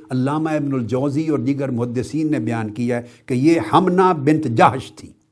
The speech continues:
آقا علیہ السلام کی زوجہ مطہرہ ام المومنین حضرت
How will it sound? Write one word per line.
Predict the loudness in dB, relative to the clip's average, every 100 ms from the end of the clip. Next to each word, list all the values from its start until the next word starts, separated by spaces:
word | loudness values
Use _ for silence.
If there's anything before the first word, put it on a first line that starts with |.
| _ _ _ _ _ _ _ _ _ -2
آقا | 0 0
علیہ | 0
السلام | 0 0 0 0
کی | -2
زوجہ | 0 0 0 -2 -2
مطہرہ | -2 -2 -2 -2 -2 -4 -12 _ _ _ 2
ام | 4 6
المومنین | 4 4 4 4 4 4
حضرت | 2 0 -2 -2